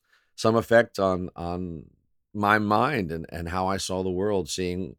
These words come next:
all these kids in their cars and stuff, sixteen, seventeen years old, and <laughs> here I'm in the fourth grade. The fifth grade, I finally went to the brand new Jacobsville Elementary, and I also went the sixth grade there.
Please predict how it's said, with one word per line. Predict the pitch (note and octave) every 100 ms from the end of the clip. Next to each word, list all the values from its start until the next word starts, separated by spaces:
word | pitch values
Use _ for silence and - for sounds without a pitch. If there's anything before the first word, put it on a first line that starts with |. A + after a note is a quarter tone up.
| -
all | F2+
these | F#2 F2
kids | - - G2 D#2+
in | D#2
their | B1
cars | - F2+ F2+ G2 G2
and | F2+ F2+
stuff, | - G2 G#2 - _ _ _ _
sixteen, | - G2 - G2 F#2
seventeen | G#2 F#2+ F2+ F#2 F#2+
years | F#2 F2
old, | F#2 G#2
and | F#2
<laughs> | D#2+ -
here | C#3+ -
I'm | B2
in | -
the | G#2
fourth | - - -
grade. | - - _ _ _ - - -
The | G#2+
fifth | A#2 D3 -
grade, | D3 C#3+ C#3+ -
I | G#2+
finally | - F#2+ G#2 A#2 B2 A#2+
went | G2 G2 F#2 - -
to | F#2 F2+
the | E2 E2
brand | E2 F2 F#2 F2+
new | F#2+ F2+ E2+ _ _ _ _ -
Jacobsville | F2+ F2 E2+ D2 - - D#2 E2+ E2+ D#2 -
Elementary, | D#2+ D#2+ D#2 D2 - C#2+ D2 C#2+ _ _
and | D#2+
I | D2
also | - D2+ - D2+ D2
went | C#2+ C#2 - _ _ -
the | -
sixth | - D2+ -
grade | C#2+ A#1+ G1+
there. | G1+ G1+ -